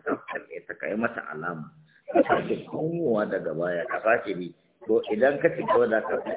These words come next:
an waye gari ba ka da kwana Alƙur'ani. Ba ka da wurin tuntuɓe Alƙur'ani. To wannan abin da kake karo da shi tuntuɓe ne ka samu ka sassage shi. In ka dawo gobe za ka wuce. A san can ma wannan gangare ne ke cika shi.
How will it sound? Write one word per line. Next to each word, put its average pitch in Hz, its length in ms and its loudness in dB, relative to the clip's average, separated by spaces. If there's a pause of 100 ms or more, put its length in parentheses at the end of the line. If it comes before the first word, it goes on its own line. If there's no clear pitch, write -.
(120)
an 120 120 -2
waye 107 220 2
gari 95 280 -6
ba 104 300 -8
ka 104 80 -6
da 90 140 -8
kwana 95 300 -8 (480)
Alƙur'ani. 73 600 -12 (840)
Ba 120 140 8
ka - 140 6
da 95 120 4
wurin 101 280 6
tuntuɓe 101 400 -2
Alƙur'ani. 69 600 -4 (400)
To 143 80 8
wannan 160 400 6
abin 147 240 0
da 127 80 6
kake - 320 -2
karo 113 280 4
da - 80 -4
shi 113 180 -6
tuntuɓe 143 560 -2
ne 98 180 -2
ka 98 120 -6
samu 98 300 -4
ka 90 220 -6
sassage - 540 -8
shi. - 180 -20 (580)
In 127 60 -4
ka 135 140 8
dawo 123 220 6
gobe 104 220 4
za 107 140 4
ka - 100 -4
wuce. - 260 -6 (1300)
A - 100 2
san 113 240 2
can 135 260 6
ma 123 160 4
wannan 131 340 0
gangare 120 480 2
ne 104 120 -2
ke - 100 -12 (140)
cika - 280 -4
shi. - 120 -20